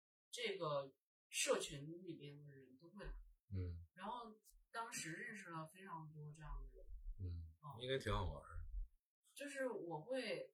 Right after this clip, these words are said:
Speaker 1: 我会觉得我的视野一下被打开了。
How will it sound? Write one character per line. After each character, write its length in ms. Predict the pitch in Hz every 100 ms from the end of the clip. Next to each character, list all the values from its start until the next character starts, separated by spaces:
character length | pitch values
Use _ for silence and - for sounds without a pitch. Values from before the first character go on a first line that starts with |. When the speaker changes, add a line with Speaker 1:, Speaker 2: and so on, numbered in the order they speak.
| _
Speaker 1:
我 120 | 190
会 160 | 190 262
觉 220 | 175 165
得 420 | 196 220 208 202 - _ _ _ -
我 160 | 190 180
的 60 |
视 280 | 208 - 302
野 180 | 196 -
一 100 | -
下 220 | - 254
被 120 | 233
打 220 | 220 - -
开 260 | - 139 139
了。 160 | 135